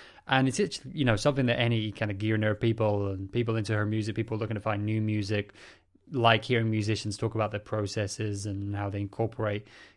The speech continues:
gear and how the guitar as an instrument comes into them as an artist and stuff. You know,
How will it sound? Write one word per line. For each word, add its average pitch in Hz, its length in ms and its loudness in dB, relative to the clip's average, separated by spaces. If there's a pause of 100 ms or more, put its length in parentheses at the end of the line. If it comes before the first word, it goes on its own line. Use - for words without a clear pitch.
gear 113 300 4
and 101 80 -2
how 104 140 0
the 104 100 -2
guitar 107 380 0
as 104 100 -4
an 107 80 -2
instrument - 340 -8
comes 110 220 -4
into 104 180 -2
them 101 380 -4 (720)
as 123 160 4
an 123 80 6
artist 117 380 4
and 113 60 -2
stuff. 135 120 2
You 226 80 0
know, 202 140 2